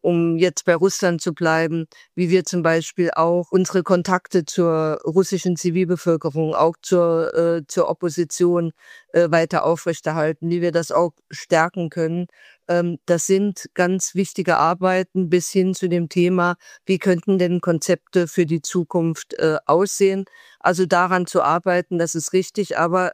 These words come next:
der erste Schritt bleibt nach wie vor im Sinne dessen, was, was Helmut Schmidt,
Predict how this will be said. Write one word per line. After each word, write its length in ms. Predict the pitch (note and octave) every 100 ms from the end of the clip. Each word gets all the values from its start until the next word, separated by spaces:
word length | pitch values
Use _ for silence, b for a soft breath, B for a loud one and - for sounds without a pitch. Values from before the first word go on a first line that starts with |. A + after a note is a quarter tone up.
| _
der 180 | F3 -
erste 340 | E3+ - F3+
Schritt 280 | - F3+ F3 _
bleibt 400 | - E3 F3 -
nach 280 | F3 E3 -
wie 100 | E3
vor 420 | - E3+ F3 F3+ - B B B
im 160 | - F3
Sinne 500 | F3+ F#3 F#3 F3+ F3
dessen, 380 | F3+ E3 F#3+ E3+
was, 280 | E3+ - -
was 180 | E3 -
Helmut 300 | F3 E3+ -
Schmidt, 300 | F#3 F#3+